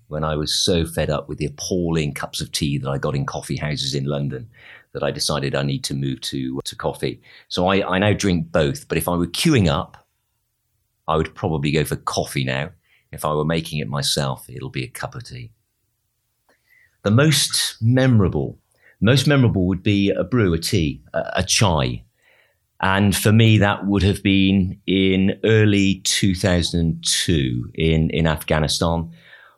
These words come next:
on the border with Pakistan. And, and I was there with a small team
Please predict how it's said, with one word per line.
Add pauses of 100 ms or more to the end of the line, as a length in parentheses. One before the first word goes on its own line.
(120)
on
the
border
with
Pakistan.
And,
and
I
was
there
with
a
small
team